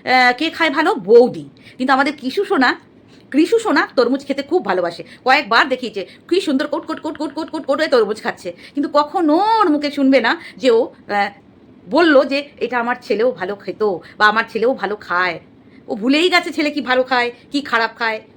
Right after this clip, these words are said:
কি বৃত্তান্ত। এ-, এত মশগুলে আছে না, এত স্বপ্নের জগতে আছে, ও সব ভুলে গেছে। আচ্ছা, ওর তো ঠাম্মি ঠাকুন কোথায় আছে? লাপাতা।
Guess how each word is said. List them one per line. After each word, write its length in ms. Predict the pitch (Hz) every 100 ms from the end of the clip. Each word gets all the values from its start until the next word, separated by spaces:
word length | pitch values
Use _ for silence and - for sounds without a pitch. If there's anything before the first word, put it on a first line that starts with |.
| -
কি 140 | 311
বৃত্তান্ত। 480 | 277 262 233 220 220 220 -
এ-, 160 | - 254
এত 260 | - 196 285 302 339 392 415 392
মশগুলে 520 | 247 277 262 370 392
আছে 260 | 247 - 254
না, 260 | 302 349 - - - -
এত 200 | 196 339
স্বপ্নের 500 | 415 381 320 330 285
জগতে 320 | 277 285 262
আছে, 340 | 208 269 208 - 247
ও 60 |
সব 400 | 277 320 349 370 208
ভুলে 160 | 196
গেছে। 260 | 151 143 - - - _ _ - -
আচ্ছা, 320 | - 294 285 - - - - - - _ - -
ওর 120 | 427
তো 120 | 466 466
ঠাম্মি 300 | - 254 294
ঠাকুন 360 | 285 285 311 302 -
কোথায় 260 | 254 - 302
আছে? 180 | 285 294 247
লাপাতা। 420 | 254 254 190